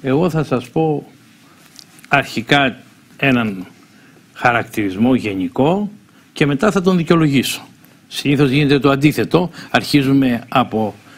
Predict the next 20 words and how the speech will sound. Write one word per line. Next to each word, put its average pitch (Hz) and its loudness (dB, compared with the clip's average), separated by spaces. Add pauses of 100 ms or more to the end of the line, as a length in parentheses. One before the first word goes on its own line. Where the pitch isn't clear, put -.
τα 131 -2
επιχειρήματα 151 0
για 151 2
να 147 2
φτάσουμε 156 -2
στο 131 0
συμπέρασμα. 127 0
Εγώ 214 2
θα 180 -2
σας 156 -4
δώσω, 185 0 (300)
επειδή 135 0
είναι 127 -4
τηλεοπτική 120 -2
εκπομπή 117 -2
και 120 -2
δεν 127 2
έχουμε 123 -2
πολύ 98 -4
χρόνο, 190 0